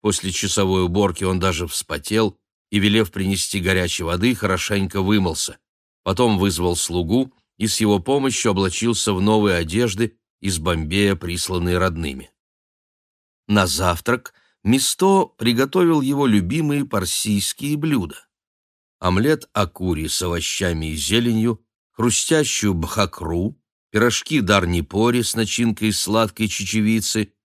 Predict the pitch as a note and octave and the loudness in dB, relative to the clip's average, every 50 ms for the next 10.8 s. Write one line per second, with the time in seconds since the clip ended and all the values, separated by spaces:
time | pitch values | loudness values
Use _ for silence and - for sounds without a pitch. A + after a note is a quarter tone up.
0 | _ _ _ _ - F2+ A2 A2 G2+ F#2 - - - F#2 D#2+ - - F2 F2+ E2+ | _ _ _ _ 0 2 4 4 4 2 0 -2 -4 -4 -6 -6 -4 -4 -4 -2
1 | - A#2+ C3 C3+ C3+ C3 A2+ - _ _ _ _ _ _ E2 D#2 G#2 C3 B2+ A#2 | 0 0 2 4 2 2 0 -2 _ _ _ _ _ _ -4 0 2 4 4 4
2 | A2+ A2 A2 G#2+ F#2+ - - G#2+ G2+ G#2+ G2+ G2 F#2 F2+ - - - - F#2+ F2 | 4 4 4 2 2 0 0 0 2 2 2 2 0 0 -2 -4 -2 -2 0 0
3 | F2 E2+ F2 E2+ - - - C3 C3+ C3+ A#2+ - _ _ _ _ _ _ _ _ | 0 0 -2 -2 -2 -2 0 0 0 0 -2 -4 _ _ _ _ _ _ _ _
4 | _ _ D#3+ E3+ F3 - - - B2 B2 G#2+ - - - - - G#2 G#2+ G#2+ A2 | _ _ 2 2 2 2 -2 0 0 0 0 0 -4 -8 -4 0 0 2 4 4
5 | A#2 A2 G#2 F#2+ F#2 F2+ F2+ F2+ F2 F2 F2 F2 F2+ G2+ C#3+ E3+ F3+ D3+ - - | 4 4 4 2 2 2 2 2 4 2 2 2 2 2 2 2 2 0 -2 -2
6 | - D3 C3 - D3 C#3+ C3+ - C3+ C3 B2 - _ _ _ _ _ _ - F#2+ | -4 -4 0 0 0 0 2 0 -2 -4 -4 -8 _ _ _ _ _ _ -6 -4
7 | - - C3 D3+ D#3+ D3 - - A#2 A#2 G#2+ G#2+ G#2+ G#2 G2 F#2+ F#2 F#2 F#2 F2+ | -2 0 2 2 2 2 0 2 2 4 4 6 4 4 4 2 2 0 0 0
8 | E2+ - G2 F#2+ F#2 - - F#2+ F2+ F2 F2+ E2+ E2 A#2 D3+ E3+ D#3+ - _ _ | 0 0 0 0 0 0 -2 0 0 2 2 2 2 2 2 2 0 -4 _ _
9 | _ _ _ G2 G2 F#2+ F#2+ F2 E2+ D#2+ - - D#3+ D#3 C#3 - - F2 E2 F#2+ | _ _ _ 0 2 2 4 2 2 0 0 2 2 2 2 2 -2 -4 -2 0
10 | F#2+ G2 F#2+ F#2+ F#2 F2+ F2 E2 E2 D#2 D2 - - - - - | 0 0 2 2 0 0 0 -2 -2 -2 -2 -4 -6 -8 -10 -14